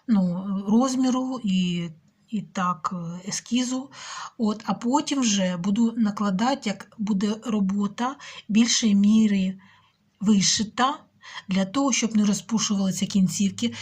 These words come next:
Я тільки що буквально їх тільки наклала, а вже воно, получається, по краях розпушилося. Тому я буду обережно потім вишивати по одному.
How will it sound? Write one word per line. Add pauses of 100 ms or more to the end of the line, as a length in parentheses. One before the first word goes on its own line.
(160)
Я
тільки
що
буквально
їх
тільки
наклала, (480)
а
вже
воно,
получається,
по
краях
розпушилося. (480)
Тому
я
буду
обережно
потім
вишивати
по
одному.